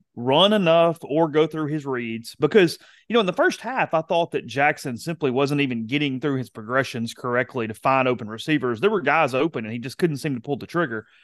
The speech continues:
And then two, the more important ones, could they block and give him time and confidence and protection in that way? And State did a really good job in the front seven disrupting things. Ole Miss played like a team that was missing its two tackles for the, uh, really the third game in a row, counting Georgia.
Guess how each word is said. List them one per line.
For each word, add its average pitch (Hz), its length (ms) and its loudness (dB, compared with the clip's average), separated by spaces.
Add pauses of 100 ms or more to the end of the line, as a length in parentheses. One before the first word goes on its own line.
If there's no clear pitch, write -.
(320)
And 165 200 2
then 165 160 2
two, 226 420 2
the 151 140 0
more 175 160 0
important 180 380 2
ones, 131 280 -6
could 160 160 0
they 123 120 0
block 139 520 -4
and 127 220 -6
give 135 180 2
him 120 240 -2
time 135 640 2
and 110 240 -8
confidence 127 680 0
and 110 100 -10
protection 113 560 -6
in 107 60 -8
that 110 180 -4
way? 151 380 2 (500)
And 175 140 0
State 214 240 4
did 233 100 6
a 196 40 6
really 185 200 2
good 190 140 2
job 190 240 2
in 175 40 -4
the 156 120 -4
front 165 240 -4
seven 180 280 -2
disrupting 160 500 -4
things. 175 420 -4
Ole 143 140 2
Miss 147 180 -2
played 143 340 0
like 151 220 0
a 127 40 -6
team 151 360 -4
that 139 100 -2
was 123 140 -6
missing 156 280 -4
its 139 160 -8
two 151 140 -2
tackles 147 560 -2 (520)
for 143 120 2
the, 143 220 2
uh, 139 200 4
really 139 280 2
the 117 100 -6
third 143 380 -2
game 143 180 0
in 135 60 -4
a 131 40 -4
row, 131 240 -2
counting 139 380 -6
Georgia. 143 460 -2